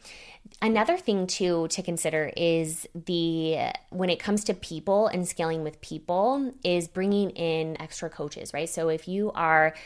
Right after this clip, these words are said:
say, a leadership coach and you help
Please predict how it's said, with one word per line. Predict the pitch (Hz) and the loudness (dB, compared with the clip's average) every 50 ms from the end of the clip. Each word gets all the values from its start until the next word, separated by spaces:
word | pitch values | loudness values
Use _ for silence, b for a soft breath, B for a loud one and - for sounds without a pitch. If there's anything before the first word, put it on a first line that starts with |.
| B B B | B B B
say, | - - - - 170 165 165 160 160 - - | -6 -4 2 4 6 6 6 6 4 2 -2
a | - 175 170 170 170 170 170 175 175 | -4 -4 0 0 0 0 0 -2 -2
leadership | - 175 202 240 285 294 - - 190 - | -2 -2 -2 0 2 0 0 0 -4 -8
coach | - - - - - - - - - - - - | -8 -8 -8 -8 -8 -12 -14 -14 -16 -18 -10 -4
and | 180 180 180 175 170 175 175 | -2 0 0 0 0 0 0
you | 180 185 190 190 | 2 2 0 0
help | 180 - - 202 202 202 - | -2 -2 0 0 0 0 -4